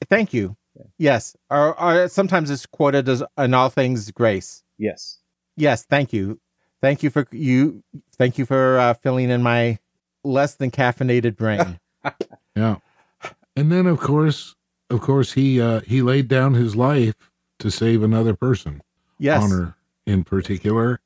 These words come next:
Speaker 3: And, uh, what's that saying? "No greater love hath man for another than to lay down his life for them."
Speaker 1: For, yes.
Speaker 3: I, I, I'm not saying it exactly the way it's written, but yeah,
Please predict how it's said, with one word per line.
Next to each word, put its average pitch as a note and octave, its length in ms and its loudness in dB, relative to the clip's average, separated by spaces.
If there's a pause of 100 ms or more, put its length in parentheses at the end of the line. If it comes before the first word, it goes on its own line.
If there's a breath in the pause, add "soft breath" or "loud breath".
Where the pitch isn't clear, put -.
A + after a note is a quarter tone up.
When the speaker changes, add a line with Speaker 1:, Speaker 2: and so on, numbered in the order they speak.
(380)
Speaker 3:
And, A#2+ 520 2
uh, A#2 460 -4 (260)
what's C3 300 0
that D#3+ 200 0
saying? D#3 480 0
"No C3 220 2
greater C3+ 440 0
love B2+ 340 0
hath A#2 360 -4
man B2 460 0
for A2 580 -4 (420)
another B2 480 0
than A2+ 260 0
to G2+ 420 -6 (420)
lay A2 160 0
down G#2+ 280 0
his G2 220 -2
life G2+ 280 -4 (160)
for G2+ 160 -6
them." G#2 440 -2
Speaker 1:
For, B2 300 -2 (420)
yes. B2 320 0 (420)
Speaker 3:
I, G2 380 -2
I, G#2+ 40 0 (120)
I'm A2 220 2
not A2 280 0
saying G#2+ 400 0
it G2+ 120 4
exactly G2+ 580 -2
the G2 120 0
way G2+ 180 0
it's G2 160 -4
written, G#2 420 -2
but F2+ 240 -6 (440)
yeah, G#2 220 0